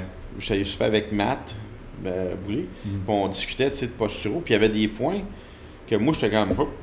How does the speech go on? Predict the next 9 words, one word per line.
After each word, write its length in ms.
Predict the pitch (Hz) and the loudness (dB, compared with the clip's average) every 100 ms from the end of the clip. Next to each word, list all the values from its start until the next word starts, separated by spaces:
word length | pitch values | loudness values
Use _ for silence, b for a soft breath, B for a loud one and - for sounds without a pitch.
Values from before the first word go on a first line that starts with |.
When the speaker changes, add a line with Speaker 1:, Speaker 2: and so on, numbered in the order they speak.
| - | -2
Speaker 1:
du 160 | - | 0
point 200 | - 147 | 6 6
de 60 | 143 | 6
vue 280 | 123 185 95 | 4 0 2
de 100 | 104 | 6
ma 280 | 117 120 156 | 8 10 8
biomécanique, 800 | 190 190 196 180 151 151 - - - - - - - - - - - - - - | 6 4 4 4 6 8 8 6 2 0 -4 -8 -10 -10 -12 -16 -16 -18 -18 -18
j'étais 180 | - 98 | -8 -2
comme, 120 | 104 | -2